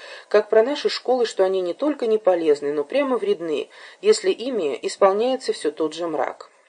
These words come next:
Вся наша беллетристика всех этих Потапенок положительно вредна.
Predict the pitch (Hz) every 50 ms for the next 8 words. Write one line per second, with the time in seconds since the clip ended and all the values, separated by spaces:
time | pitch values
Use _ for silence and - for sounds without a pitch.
0 | _ _ _ _ - - - - - 226 220 214 208 196 - 214 180 196 190 202
1 | 196 - 254 269 262 - - - - - 110 104 - - - - - - - -
2 | - - - 233 240 220 - 240 226 220 - 190 - - - 185 180 - - 285
3 | 285 285 180 156 139 135 135 - 175 190 202 220 220 285 269 - 262 247 240 240
4 | 214 208 214 196 - 143 131 - -